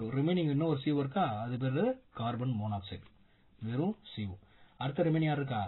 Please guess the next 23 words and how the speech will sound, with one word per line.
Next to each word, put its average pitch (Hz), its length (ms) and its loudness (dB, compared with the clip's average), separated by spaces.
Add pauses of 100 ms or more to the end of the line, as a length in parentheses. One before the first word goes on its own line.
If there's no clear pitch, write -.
(400)
சி 143 160 2 (120)
ஹெச் 127 180 -2 (120)
த்ரீ, 107 160 -2 (3250)
எஸ் - 200 -6 (800)
சி 127 240 -4
ஹெச் 101 200 -6 (120)
த்ரீ. 104 160 -4 (420)
இதை 117 140 -6
நம்ம 117 180 -6
என்ன 139 120 -2
பண்ணலாம்? 139 320 -2 (480)
ட்வைஸ்லயும் 131 420 0
போட்டுக்கலாம். 101 360 -8 (180)
சி 123 120 -4 (100)
ஹெச் 113 280 -4
த்ரீ 113 160 -4 (640)
ட்வைஸ் 120 380 -4 (680)
எஸ். - 180 -10 (480)
நம்ம 120 160 -6
என்ன 135 120 -2
பண்ணலாம்? 139 320 -4 (380)
இப்படி 120 280 -2
நம்ம 117 200 -2